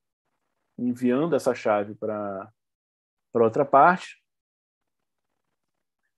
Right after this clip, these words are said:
É, e no acordo de chaves, você tem um cenário que é até contraintuitivo, mas que a gente já viu nesse curso,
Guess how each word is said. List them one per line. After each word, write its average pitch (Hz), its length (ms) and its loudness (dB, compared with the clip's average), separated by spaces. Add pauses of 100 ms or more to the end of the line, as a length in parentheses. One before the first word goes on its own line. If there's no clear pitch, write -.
(680)
É, 147 560 4
e 214 140 0
no 240 120 2
acordo 226 540 4
de 156 140 -6
chaves, 160 840 -2
você - 200 -10
tem 170 120 -10
um 175 60 -6
cenário 165 580 2 (640)
que - 80 0
é 151 40 4
até 147 200 0
contraintuitivo, 156 880 -4
mas 160 220 0
que - 80 -2
a 160 60 2
gente 165 260 -6
já 180 180 4
viu 165 420 0 (300)
nesse 143 240 -8
curso, 165 640 -6